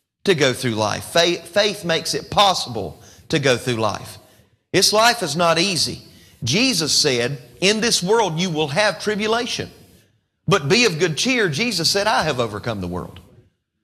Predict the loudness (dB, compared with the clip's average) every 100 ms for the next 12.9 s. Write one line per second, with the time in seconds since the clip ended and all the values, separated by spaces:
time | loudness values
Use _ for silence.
0 | _ -2 2 4 4 0 0 0 -2 -2
1 | 0 0 -2 -2 2 2 2 2 2 0
2 | 0 0 0 0 -2 -2 0 0 -2 -6
3 | -12 -2 0 0 0 2 4 2 0 -10
4 | -14 0 0 2 4 4 4 2 0 0
5 | 0 0 2 4 4 2 0 0 0 0
6 | -4 -10 -16 -20 -20 -20 _ -10 2 4
7 | 2 -2 -8 -4 0 0 0 0 2 2
8 | 2 0 -2 -2 -2 -4 -6 -6 -6 -12
9 | -20 _ _ -2 0 0 -2 -14 -20 -20
10 | -6 2 2 2 0 -2 -6 -20 -20 -20
11 | -20 -20 -20 -8 0 0 2 0 2 2
12 | 2 2 0 0 2 0 -4 -8 -12